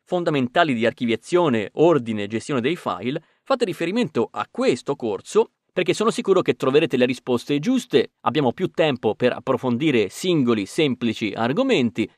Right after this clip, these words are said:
e vi garantisco che è un buon complemento agli altri corsi, perché ci tengo che tutti utilizzino Lightroom al massimo delle potenzialità, senza fare errori grossolani, e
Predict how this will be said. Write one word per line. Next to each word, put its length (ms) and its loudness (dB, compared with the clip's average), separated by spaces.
e 80 -6
vi 80 0
garantisco 480 -2
che 160 0
è 100 -4
un 160 0
buon 240 0
complemento 680 -2
agli 240 2
altri 480 0
corsi, 580 -2
perché 280 4
ci 140 0
tengo 320 6
che 160 0
tutti 260 -4
utilizzino 500 -2
Lightroom 540 -2
al 160 0
massimo 400 0
delle 220 0
potenzialità, 760 -2
senza 460 0
fare 360 4
errori 360 0
grossolani, 680 0
e 260 0